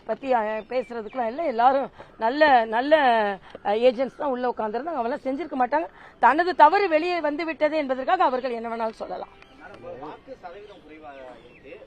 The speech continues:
Speaker 2: ஒரு சில பேர் என்ன சொல்றாங்கன்னா, ஆளுங்கட்சிக்கு எதிரான மனநிலை இருந்தா அதிக வாக்கு சதவீதம் பதிவாகும்,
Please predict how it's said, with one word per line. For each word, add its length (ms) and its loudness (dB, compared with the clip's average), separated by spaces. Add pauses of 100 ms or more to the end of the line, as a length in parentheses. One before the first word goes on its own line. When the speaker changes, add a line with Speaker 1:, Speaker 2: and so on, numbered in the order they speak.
(120)
Speaker 2:
ஒரு 140 -18
சில 120 -20
பேர் 200 -20
என்ன 120 -20
சொல்றாங்கன்னா, 480 -20 (140)
ஆளுங்கட்சிக்கு 460 -18
எதிரான 300 -12 (100)
மனநிலை 420 -20
இருந்தா 300 -18 (220)
அதிக 220 -14
வாக்கு 320 -16
சதவீதம் 300 -12
பதிவாகும், 500 -12